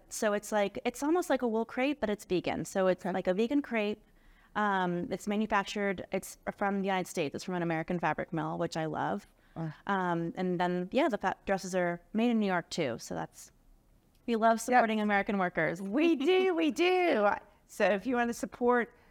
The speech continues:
Speaker 2: um, U S A, here we go. Perfect. Um, but yes, I mean, I just love how the fabrics, you know, again, they're just easy to go, um, wrinkle free. I mean, because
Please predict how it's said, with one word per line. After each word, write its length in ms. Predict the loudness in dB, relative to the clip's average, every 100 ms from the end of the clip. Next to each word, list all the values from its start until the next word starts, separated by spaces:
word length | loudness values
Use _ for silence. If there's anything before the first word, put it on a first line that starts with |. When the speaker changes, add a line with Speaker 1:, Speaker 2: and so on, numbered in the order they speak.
| _ 0
Speaker 2:
um, 440 | 4 4 4 2 -2 -4
U 260 | -4 0 2
S 220 | 2 4
A, 340 | 4 6 2 -2
here 180 | -2 0
we 100 | 4
go. 460 | 6 8 6 4 -2 -12 _
Perfect. 480 | -4 0 -2 -4 -16 -20 -20 -20 0
Um, 280 | 2 2 0 -2
but 160 | 0
yes, 300 | 2 2 2
I 60 | 0
mean, 140 | 2
I 100 | 0
just 240 | 2 -2 0
love 320 | 2 4 2 -4 -16
how 300 | 0 4 4
the 100 | 0
fabrics, 720 | 0 2 2 0 -2 -8 -16 -4
you 140 | -2
know, 180 | 0 -2 -6 -12
again, 520 | -2 0 0 -2 -6
they're 160 | -4 -4
just 460 | -4 -6 -6 -12 _
easy 280 | -4 -2 0
to 100 | 0
go, 440 | 4 4 4 2 -2 -8 -20 -20 -8
um, 580 | -4 -2 -2 -2 -6 -6 -10 -14 -6
wrinkle 440 | -4 0 0 0
free. 580 | -2 -4 -2 -2 -2 -2
I 20 | -4
mean, 240 | -4 -6 -10 _ _
because 440 | 0 2 0 -6